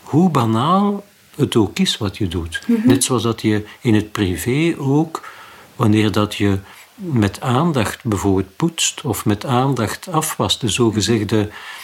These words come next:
Speaker 1: vervelende taken, als je die met aandacht doet, dan kom je ook in een zekere
Speaker 2: Ja.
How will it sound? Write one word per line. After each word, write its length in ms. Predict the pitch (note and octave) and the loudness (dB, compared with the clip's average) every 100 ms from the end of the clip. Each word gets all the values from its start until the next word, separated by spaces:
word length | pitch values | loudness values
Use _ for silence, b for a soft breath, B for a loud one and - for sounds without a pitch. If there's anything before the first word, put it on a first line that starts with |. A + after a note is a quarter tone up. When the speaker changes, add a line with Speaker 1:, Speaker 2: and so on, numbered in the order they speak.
| B - G3+ | B -14 -8
Speaker 1:
vervelende 800 | D3 G#2+ F2 F2+ C3 D#3 C3+ - | -2 0 0 0 0 2 0 0
taken, 520 | - A#2+ D#3 - F2+ D#2+ B B - | -2 0 -2 -2 -4 -6 B B -6
als 180 | G#2+ | -4
je 100 | B2 | -2
die 160 | G#2+ A2 | 2 2
met 300 | G2+ G2 - | 2 0 -4
aandacht 580 | C#3+ D3+ G#3+ D3+ G2+ - | -2 0 2 0 -4 -4
doet, 300 | C3+ - - | -4 -4 -12
dan 160 | - A2+ | -8 -6
kom 200 | - A2 | -2 -2
je 100 | G2 D3+ | -2 -2
ook 220 | C#3+ F#3+ | -4 0
in 100 | G#3+ | 0
een 100 | E3 | 0
zekere 400 | G2+ G#2+ G2+ A2 | -2 -6 -8 -8
Speaker 2:
Ja. 80 | G2+ | -8